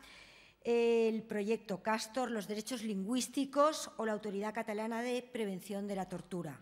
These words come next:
hasta ahora Autoridad Catalana, materias que han sido objeto, a su vez, de distintas presentaciones en las comisiones específicas de salud,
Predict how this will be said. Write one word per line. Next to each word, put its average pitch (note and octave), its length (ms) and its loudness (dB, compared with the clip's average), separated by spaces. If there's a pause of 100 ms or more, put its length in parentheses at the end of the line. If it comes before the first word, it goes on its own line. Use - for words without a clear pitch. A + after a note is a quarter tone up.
(320)
hasta - 300 -10
ahora F#3 300 0
Autoridad F3+ 440 -6
Catalana, D#3+ 540 -8 (340)
materias A#3+ 640 2
que - 80 0
han B3+ 120 0
sido C4 200 0
objeto, A3+ 540 -4 (460)
a C#4+ 100 4
su D4 180 -2
vez, B3+ 600 0
de G3 120 -2
distintas G#3 440 -4
presentaciones A#3+ 1040 -4 (340)
en C#4+ 320 2
las G#3 160 0
comisiones G#3 520 -4
específicas C4+ 680 -4
de F3+ 80 -6
salud, G#3 480 -4